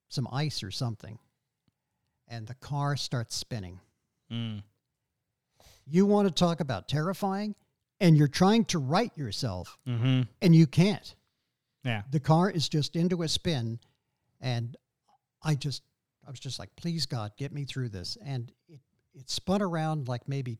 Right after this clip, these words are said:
Speaker 1: two, three times, just kept spinning, and I'm like, "Oh my God, when does this stop?"
Speaker 2: <laughs>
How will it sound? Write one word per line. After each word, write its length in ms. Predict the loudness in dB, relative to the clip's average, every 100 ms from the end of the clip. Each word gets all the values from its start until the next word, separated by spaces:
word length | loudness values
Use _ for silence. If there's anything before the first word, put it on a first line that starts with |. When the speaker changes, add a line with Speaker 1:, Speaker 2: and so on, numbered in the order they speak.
| _
Speaker 1:
two, 280 | -4 -2 -2
three 300 | -4 -6 -4
times, 440 | -4 -4 -4 -6
just 180 | -8 -8
kept 140 | -8 -8
spinning, 380 | -6 -4 -4 -4
and 80 |
I'm 60 | -6
like, 120 | -6
"Oh 100 | -4
my 160 | -4 -4
God, 340 | -6 -6 -6
when 160 | -6 -6
does 180 | -6 -10
this 160 | -10
stop?" 280 | -6 -4 -4 -4 -6 -4 4
Speaker 2:
<laughs> 200 | 4 6